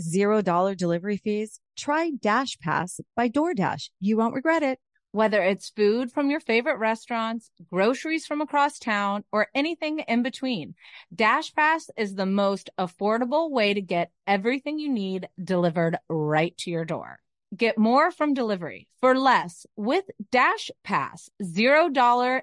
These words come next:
Speaker 2: delivery fees, and reduced service fees on eligible DoorDash orders.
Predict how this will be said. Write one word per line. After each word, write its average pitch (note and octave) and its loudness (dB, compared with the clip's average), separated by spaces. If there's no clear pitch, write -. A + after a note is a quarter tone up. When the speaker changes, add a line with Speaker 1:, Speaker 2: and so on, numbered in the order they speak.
Speaker 2:
delivery G3+ -4
fees, E3 -8
and F#3+ 2
reduced G3 0
service A3+ 0
fees F3+ -2
on E3+ -2
eligible B3+ 0
DoorDash G3+ 0
orders. D3+ -12